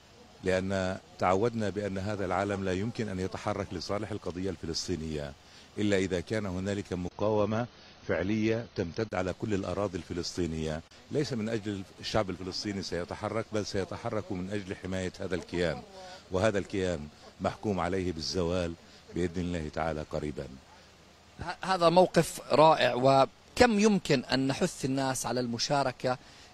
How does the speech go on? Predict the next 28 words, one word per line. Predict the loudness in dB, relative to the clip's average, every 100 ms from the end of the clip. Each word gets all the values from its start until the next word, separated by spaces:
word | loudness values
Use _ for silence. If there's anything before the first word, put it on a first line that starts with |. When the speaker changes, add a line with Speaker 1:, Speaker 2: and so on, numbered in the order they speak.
| 2
Speaker 2:
بعض | 4 4
الناس | 4 0 0
ممكن | -2 -2 -2
بسبب | 2 2 2
الأحداث | 0 -2 0 0 -2
السياسية | -4 -2 -2 -2 -2
ترى | 2 4 4
إنه | 4 2
الأمر | 4 4 2 0 -10 -16 0
يعني | 2 6 6
لحظي. | 6 4 -2 -4 -6 -20 -20 -20 -12 2
ما، | 2 4
ما | 2
الدليل | 6 4 6 2 4
أو | 2
ما | 2
الضمان | 2 4 4 2 0
أن | -2
يكون | -2 -2 -2
هذه | 0 0 -2 -2
المواجهة | 0 0 0 -2 -4
دائمة؟ | -4 -6 -10 -16 -18 -20 -20 -20 -20 -20 -20 -20 -20 -20 -18 -6
Speaker 1:
باعتقادي، | -4 -2 0 4 6 6 4
آه، | 2 2 4
حاول | 2 2 2 2
كثيرا | -2 -2 0 2 2 0 -6 -12 -20 -20 -20 -8
من | -2 -2
الدول | 0 4 6 4